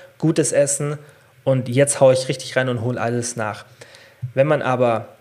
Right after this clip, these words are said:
ein positives Verhältnis zur Ernährung habt, und ich denke, ihr findet euch vielleicht sogar jetzt in dieser Situation wieder, und mir geht es auch so,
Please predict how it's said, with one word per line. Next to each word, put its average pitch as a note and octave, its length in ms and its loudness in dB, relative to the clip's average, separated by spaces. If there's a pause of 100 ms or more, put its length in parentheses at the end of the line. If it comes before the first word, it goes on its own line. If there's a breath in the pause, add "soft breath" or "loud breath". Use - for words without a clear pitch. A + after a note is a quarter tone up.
ein A#2 160 -6
positives G#3 600 0
Verhältnis A#2+ 480 -6
zur A2 140 -4
Ernährung C3 440 0
habt, G#2+ 220 -4
und A#2 100 -8
ich A#2+ 200 -10 (180)
denke, C3 180 2
ihr B2 160 0
findet C#3+ 260 0
euch A#2+ 140 2
vielleicht B2 300 0
sogar A2+ 240 -2
jetzt A#2+ 240 -4
in B2+ 80 -4
dieser B2 220 -2
Situation A#2 600 -4
wieder, C#3+ 240 2
und A#2 100 -2
mir B2+ 140 0
geht B2 160 -2
es - 140 -8
auch E3+ 160 4
so, A#2 240 -6